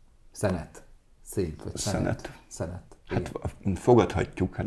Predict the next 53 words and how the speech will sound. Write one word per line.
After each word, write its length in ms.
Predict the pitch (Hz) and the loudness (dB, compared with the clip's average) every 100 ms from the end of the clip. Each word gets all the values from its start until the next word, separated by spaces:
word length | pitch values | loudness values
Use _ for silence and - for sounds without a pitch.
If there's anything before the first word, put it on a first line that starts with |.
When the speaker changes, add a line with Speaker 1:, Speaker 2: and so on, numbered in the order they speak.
| 85 | -2
Speaker 2:
ö, 220 | - 98 | 0 0
Speaker 1:
Na 100 | - - | 0 6
Speaker 2:
de 160 | 151 | 8
Speaker 1:
jó, 100 | 226 | 12
Speaker 2:
ha 80 | 202 | 12
Speaker 1:
de 220 | 143 147 | 12 12
Speaker 2:
jól 200 | 123 117 | 12 12
Speaker 1:
ha 60 | 120 | 12
Speaker 2:
tudom, 240 | 113 113 | 12 12
akkor 140 | 117 117 | 12 12
Speaker 1:
szankció 140 | 113 110 | 12 12
Speaker 2:
ennek 200 | 113 110 | 12 12
Speaker 1:
van? 40 | 117 | 10
Speaker 2:
a 20 | |
kivezetése, 760 | - 101 98 98 95 101 - 95 | 10 10 10 8 6 2 4 4
hogy 200 | 92 92 | 6 6
a 160 | 90 95 | 4 4
más 360 | 92 92 - | 2 2 -2
energiaforrásokra 1160 | - 87 92 92 - 92 92 - - - 101 87 - - - - | -2 0 2 2 0 0 2 0 -6 -2 -2 -2 -8 -20 -20 -16
álljunk 400 | - 90 95 92 | -2 0 2 0
át, 120 | 92 - | 0 4
Speaker 1:
De 120 | 113 | 10
Speaker 2:
akkor 180 | 113 113 | 12 12
Speaker 1:
gyorsan, 360 | 101 - 135 | 12 6 4
Speaker 2:
az, 60 | 104 | 6
Speaker 1:
hát 140 | 107 | 6
Speaker 2:
az 60 | 98 | 8
Speaker 1:
gyorsan 180 | 104 123 | 12 12
Speaker 2:
gyorsan 260 | 120 - 110 | 12 12 12
Speaker 1:
nem, 40 | |
Speaker 2:
nem 120 | 110 110 | 12 12
Speaker 1:
nem 100 | 98 | 12
Speaker 2:
lehet, 160 | 98 | 12
Speaker 1:
lehet. 180 | 127 143 | 12 12
Speaker 2:
tehát 240 | 135 120 | 10 10
az, 220 | 110 101 101 95 - - - - - | 6 4 2 0 -2 -6 -8 -8 -2
azt 260 | 101 - 98 | -2 0 2
én 100 | 95 | 4
nem 120 | 92 | 4
hiszem, 200 | 85 92 | 2 0
hogy 100 | 92 | 0
bárki 380 | 95 95 - - | 0 -2 -4 -2
megcsinálná, 680 | - - - 95 - 98 | -2 -4 -4 -4 -2 -4
aki 180 | 90 - | -4 -4
annyira 300 | - - - | -4 -4 -6
függ 340 | - - 92 - - - 98 120 - - - - | -8 -6 -6 -6 -16 -16 -14 -14 -18 -20 -20 -14
az 180 | - - | -8 -6
orosz 260 | - - | -8 -8
gáztól, 440 | 123 113 - - - | -8 -10 -10 -10 -8
mint 200 | - - | -10 -12
mi 120 | 98 | -12
például. 520 | - - - - - - | -12 -12 -10 -10 -10 -6
Speaker 1:
Mhm. 220 | 80 | -6